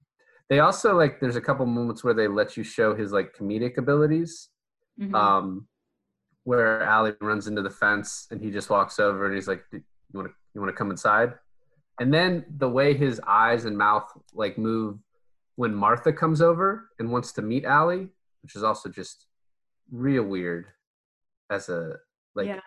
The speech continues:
Speaker 2: the
Speaker 1: as a
Speaker 2: nostril flare
Speaker 1: character.
Speaker 2: he does.
Speaker 1: Well, and then the just like, "Oh, I guess, I guess you're coming in." I was also super happy that we didn't have to watch any of the interaction between Martha and Ally, and they skipped over that and just told us it went well.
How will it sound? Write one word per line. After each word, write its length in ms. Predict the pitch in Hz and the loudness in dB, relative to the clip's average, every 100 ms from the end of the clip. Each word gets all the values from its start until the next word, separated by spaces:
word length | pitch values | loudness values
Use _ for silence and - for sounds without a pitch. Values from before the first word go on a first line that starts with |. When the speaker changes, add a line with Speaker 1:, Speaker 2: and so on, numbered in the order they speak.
| - | -6
Speaker 2:
the 100 | 226 | -2
Speaker 1:
as 60 | |
a 40 | 214 | -2
Speaker 2:
nostril 480 | 190 185 185 226 220 | -2 -2 -4 -6 0
flare 180 | 135 | 4
Speaker 1:
character. 300 | 113 - 135 | 4 4 0
Speaker 2:
he 120 | 120 110 | 0 -2
does. 560 | 220 220 220 226 - _ _ _ _ _ _ | -2 0 -2 -6 -14 _ _ _ _ _ _
Speaker 1:
Well, 160 | 139 135 | 4 4
and 120 | 131 | 4
then 120 | 131 | 4
the 80 | 127 | 2
just 200 | 123 120 | -2 0
like, 160 | 110 | 0
"Oh, 120 | 104 135 | 2 2
I 100 | 113 | 2
guess, 400 | 104 - - - | 0 -4 -14 -14
I 80 | 101 | -10
guess 240 | 98 107 - | -4 -4 -4
you're 160 | 104 | -4
coming 220 | 113 104 113 | -4 -2 -2
in." 240 | 113 95 - _ - | -2 -4 -12 _ 0
I 60 | |
was 160 | 127 127 | 2 4
also 760 | 143 143 160 143 135 117 - - | 2 4 4 6 4 2 -4 -12
super 500 | - - 160 147 127 | -12 -2 0 2 0
happy 380 | 123 117 - 135 | 2 2 2 0
that 100 | 123 | 0
we 120 | 101 110 | 0 -2
didn't 220 | 110 110 | -2 -2
have 160 | 107 - | -4 -4
to 80 | |
watch 460 | 101 101 104 - - - | 0 2 2 0 -10 -12
any 180 | 113 110 | -8 -6
of 160 | 104 | -6
the 100 | 107 | -6
interaction 640 | - 107 101 101 104 120 | -4 -2 2 2 0 -6
between 280 | 110 110 117 | -8 -8 -6
Martha 360 | 113 113 113 120 | -2 -2 0 -2
and 100 | 113 | 0
Ally, 320 | 110 117 123 | 2 2 0
and 80 | 110 | -4
they 60 | 104 | -10
skipped 340 | - - - | -12 -12 -4
over 180 | 104 104 | -2 0
that 140 | 104 104 | 0 0
and 80 | 101 | -4
just 180 | 95 | -10
told 180 | - 104 | -4 -4
us 100 | 98 107 | -4 -8
it 80 | |
went 180 | 101 101 | -6 -6
well. 380 | 101 110 120 - | -2 0 0 -4